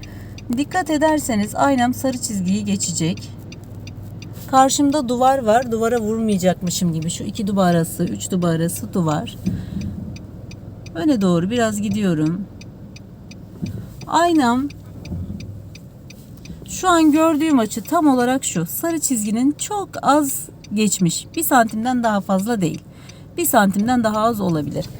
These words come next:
Direksiyonumu artık tamamen tersi yönüne sağa doğru çevireceğim. Vitesimi geriye alacağım. Tamamen sağlı, vitesim geride. Yine aynam.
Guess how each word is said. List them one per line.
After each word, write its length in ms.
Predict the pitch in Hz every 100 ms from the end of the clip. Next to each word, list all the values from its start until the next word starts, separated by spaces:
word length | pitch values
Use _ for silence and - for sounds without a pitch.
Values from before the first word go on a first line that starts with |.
| - - - 254
Direksiyonumu 640 | 349 339 - 262 226 208 208
artık 480 | 247 262 226 208
tamamen 600 | - 208 233 247 240 226
tersi 380 | 214 202 185 185
yönüne 500 | 220 180 165 160 165 208 - - - - -
sağa 420 | - - 190 208 202
doğru 240 | 170 156
çevireceğim. 720 | - 165 156 156 156 156 214 - - - - - - - -
Vitesimi 560 | 214 233 233 - 185 170 214 - - - - -
geriye 340 | 180 175 196
alacağım. 540 | 190 170 156 160 156 208 - - - - - - - - - - - - - - - - - - - - - - -
Tamamen 520 | 220 220 220 185 165
sağlı, 540 | - 185 175 180 185
vitesim 440 | 185 - 180 180 170
geride. 300 | 175 175 165
Yine 380 | 190 233 208
aynam. 720 | - 185 190 190 175 156 170